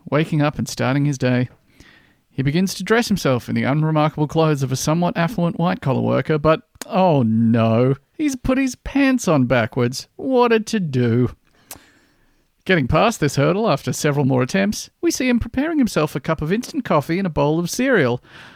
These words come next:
Oh, but what's this? Oh, gracious. He's poured boiling water into his cereal and ice-cold milk into his instant coffee.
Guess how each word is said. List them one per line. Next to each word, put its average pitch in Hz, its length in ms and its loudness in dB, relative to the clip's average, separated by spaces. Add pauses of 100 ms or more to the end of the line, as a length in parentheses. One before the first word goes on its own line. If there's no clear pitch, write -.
(340)
Oh, 220 280 4
but 226 160 0
what's 294 400 -2
this? 311 680 -2 (140)
Oh, 220 280 4
gracious. 123 880 0 (260)
He's 285 180 0
poured 233 440 2
boiling 254 420 0
water 185 340 4
into 143 220 0
his 139 160 0
cereal 180 720 2
and 240 160 -2
ice-cold 156 600 -2
milk 202 380 2
into 151 240 0
his 160 160 2
instant 277 540 -4
coffee. 135 520 -2